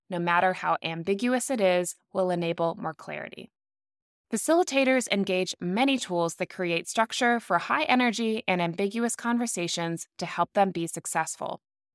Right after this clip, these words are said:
But you don't have to be a facilitator to use these strategies. One of the first ones is setting meeting agreements.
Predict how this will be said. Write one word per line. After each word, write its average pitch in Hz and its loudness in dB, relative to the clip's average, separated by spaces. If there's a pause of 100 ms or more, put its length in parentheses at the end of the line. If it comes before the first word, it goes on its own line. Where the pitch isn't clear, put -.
(320)
But 226 6
you 226 0
don't 220 4
have 208 0
to 226 -4
be 170 -2
a 165 -2
facilitator 175 2 (200)
to 233 -4
use 160 -6
these 170 -4
strategies. - -2 (640)
One 247 8
of 233 6
the 240 2
first - 0
ones 208 6
is 202 2 (140)
setting 269 2
meeting 202 0
agreements. 160 -6